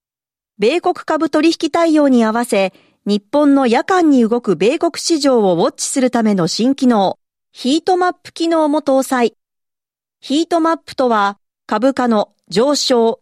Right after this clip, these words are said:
下落を色の違いや濃淡で視覚的に捉えることができる機能です。充実した機能で、利用料金はゼロ円。楽天証券のパソコン用トレーディングツール、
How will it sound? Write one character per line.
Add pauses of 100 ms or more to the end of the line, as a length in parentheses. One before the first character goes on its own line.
下
落
を (320)
色
の
違
い
や (160)
濃
淡
で
視
覚
的
に
捉
え
る
こ
と
が
で
き
る
機
能
で
す。 (1400)
充
実
し
た
機
能
で、
利
用
料
金
は
ゼ
ロ
円。 (1200)
楽
天
証
券
の
パ
ソ
コ
ン
用
ト
レ
ー
デ
ィ
ン
グ
ツ
ー
ル、